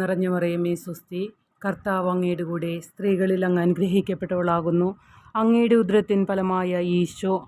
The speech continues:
അനുഗ്രഹിക്കപ്പെട്ടവനാകുന്നു. പരിശുദ്ധ മറിയമേ, തമ്പുരാൻ്റെ അമ്മേ, പാപികളായ ഞങ്ങൾക്ക് വേണ്ടി ഇപ്പോഴും ഞങ്ങളുടെ മരണസമയത്തും തമ്പുരാനോട് അപേക്ഷിക്കണമേ. ആമേ.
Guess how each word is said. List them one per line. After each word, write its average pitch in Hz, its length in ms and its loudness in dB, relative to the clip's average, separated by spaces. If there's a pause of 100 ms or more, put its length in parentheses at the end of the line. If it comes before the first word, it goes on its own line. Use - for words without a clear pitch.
(100)
അനുഗ്രഹിക്കപ്പെട്ടവനാകുന്നു. 180 1300 2 (440)
പരിശുദ്ധ 196 420 2
മറിയമേ, 180 380 6 (120)
തമ്പുരാൻ്റെ 175 520 2
അമ്മേ, 180 200 4 (340)
പാപികളായ 196 520 4 (140)
ഞങ്ങൾക്ക് 175 440 4
വേണ്ടി 170 320 2 (380)
ഇപ്പോഴും 208 440 2 (100)
ഞങ്ങളുടെ 175 380 2 (100)
മരണസമയത്തും 175 800 4 (360)
തമ്പുരാനോട് 180 640 0
അപേക്ഷിക്കണമേ. 170 720 -2 (280)
ആമേ. 170 260 0